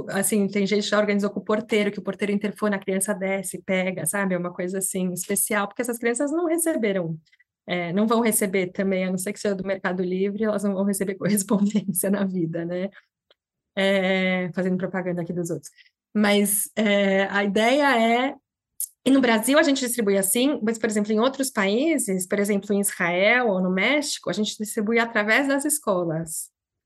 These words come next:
Porque no México, por exemplo, o correio não funciona. Não existe correio, né? Então, a única forma da gente chegar na casa das pessoas era fazer uma parceria com as escolas. Noventa e cinco por cento da comunidade judaica escu-, estuda em escola judaica. Então, eles usam a sala de aula,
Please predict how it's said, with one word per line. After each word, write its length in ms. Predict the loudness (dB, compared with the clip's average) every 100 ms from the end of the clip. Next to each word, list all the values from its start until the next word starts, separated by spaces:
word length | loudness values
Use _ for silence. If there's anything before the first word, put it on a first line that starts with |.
| _ -10
Porque 160 | -4 0
no 120 | 2
México, 360 | 4 2 -2 -4
por 120 | -2
exemplo, 260 | 0 -2
o 20 | -2
correio 260 | 0 2
não 120 | 0
funciona. 440 | 0 -4 -2 -4 -6 -14 -20 _ -4
Não 120 | 0
existe 400 | 0 0 -2 -6
correio, 580 | -6 -4 -2 -2 -4 -8 -12 _ -6
né? 320 | -2 -2 -4 -8 -20 _
Então, 320 | -6 0 2
a 100 | 2 2
única 220 | 2 0
forma 220 | 2 0
da 60 | 0
gente 160 | -2
chegar 160 | -2 -2
na 80 | -2
casa 200 | -2 -4
das 100 | -4
pessoas 420 | -2 2 2 2
era 120 | 0
fazer 200 | -2 -2
uma 100 | -2
parceria 460 | -2 -2 -4 -2 -2
com 100 | -4
as 80 |
escolas. 600 | -4 -4 0 2 2 -2 -2
Noventa 420 | -2 0 -2 -2
e 40 |
cinco 220 | -4 -6 -10
por 80 | -8
cento 160 | -4
da 60 | -4
comunidade 400 | -4 -2 -2 -2
judaica 300 | -2 -2 -2
escu-, 440 | -10 -8 -6 -6
estuda 280 | -6 -4 -2
em 40 | -2
escola 300 | -2 -2 -2
judaica. 600 | 0 0 0 -2 -4 -6 _ _ _
Então, 140 | 0 2
eles 280 | 2 2
usam 300 | 2 2 2
a 60 | 0
sala 240 | 0 0
de 160 | 0 2
aula, 460 | 2 2 2 0